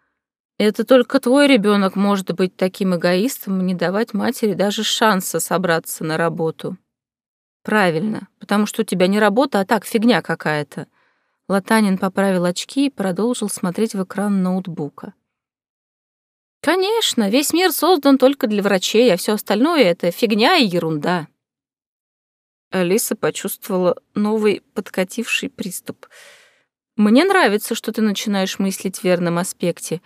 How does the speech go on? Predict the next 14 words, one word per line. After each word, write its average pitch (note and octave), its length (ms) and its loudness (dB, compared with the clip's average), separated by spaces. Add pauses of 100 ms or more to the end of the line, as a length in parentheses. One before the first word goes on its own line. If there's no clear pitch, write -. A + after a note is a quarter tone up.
(500)
Попей E4 320 2
газировки, A#3 640 4
на G3 120 0
прошлой B3 340 2
неделе B3 380 2
она G#3+ 180 2
тебе A3+ 240 0
помогала». G3 640 0 (640)
Латанин A3 460 2
потянулся B3 640 -2
и A#3+ 40 0
подошел A3 540 0
к - 160 -14
окну. F#3+ 460 -8